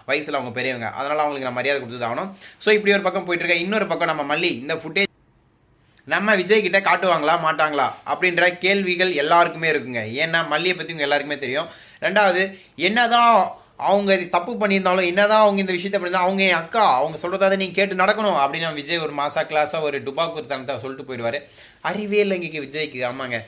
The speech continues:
எல்லாரும் கல்யாணம்னா பொண்டாட்டி, பொண்டாட்டி, பொண்டாட்டி முந்தானி பிடிச்சி நல்லா சுத்தணும்னு அவசியம் இல்லைங்க. பொண்டாட்டி பக்கம் நியாயம் இருக்கா இல்லையா அப்படின்ற விஷயத்த காத்து கொடுத்து வைக்கணும். But நம்ம விஜய் இதை பண்ண மாட்டேங்கிறாரு. அவருக்கு ஒரு நாளைக்கு இருக்குங்க, கிளாஸ் இருக்குங்க, ஒரு நல்ல வக்கீலை கூட்டு போயிட்டு, வக்கீல் வரதராஜனை கூட்டு போனுங்க. அந்த ஆளை கூட்டு போனா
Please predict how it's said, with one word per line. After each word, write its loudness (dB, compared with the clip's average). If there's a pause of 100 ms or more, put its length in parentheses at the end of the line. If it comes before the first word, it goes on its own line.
(300)
எல்லாரும் 2
கல்யாணம்னா 0
பொண்டாட்டி, -2
பொண்டாட்டி, -6
பொண்டாட்டி -4
முந்தானி -6
பிடிச்சி -10
நல்லா -8
சுத்தணும்னு -14
அவசியம் -8
இல்லைங்க. -8 (300)
பொண்டாட்டி -2
பக்கம் -6
நியாயம் -2
இருக்கா -2
இல்லையா 4
அப்படின்ற -6
விஷயத்த -4
காத்து -4
கொடுத்து -12
வைக்கணும். -12 (360)
But 0
நம்ம -2
விஜய் 0
இதை 2
பண்ண -2
மாட்டேங்கிறாரு. 2 (240)
அவருக்கு -4
ஒரு -2
நாளைக்கு -4
இருக்குங்க, -6
கிளாஸ் -2
இருக்குங்க, -4
ஒரு -6
நல்ல -2
வக்கீலை -6
கூட்டு -10
போயிட்டு, -8 (160)
வக்கீல் -4
வரதராஜனை 2
கூட்டு -10
போனுங்க. -8
அந்த -2
ஆளை 4
கூட்டு -6
போனா -4